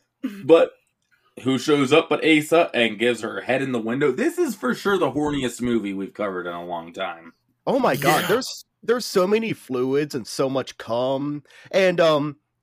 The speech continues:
Speaker 2: does he say something about, like, "You shouldn't have come here"?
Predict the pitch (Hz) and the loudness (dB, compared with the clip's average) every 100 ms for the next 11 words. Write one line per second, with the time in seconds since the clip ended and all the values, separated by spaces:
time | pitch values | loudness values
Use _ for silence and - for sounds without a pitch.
0 | - 175 302 339 320 302 233 233 - 214 | -4 2 2 2 -2 2 2 2 -2 -2
1 | 214 214 185 175 170 160 160 143 _ _ | 0 0 0 2 2 2 0 -2 _ _
2 | _ _ _ _ 135 135 180 - 220 160 | _ _ _ _ -16 -8 -6 -2 -2 -2
3 | 120 - 143 180 151 113 90 67 | -6 -4 -2 -2 -2 -4 -6 -8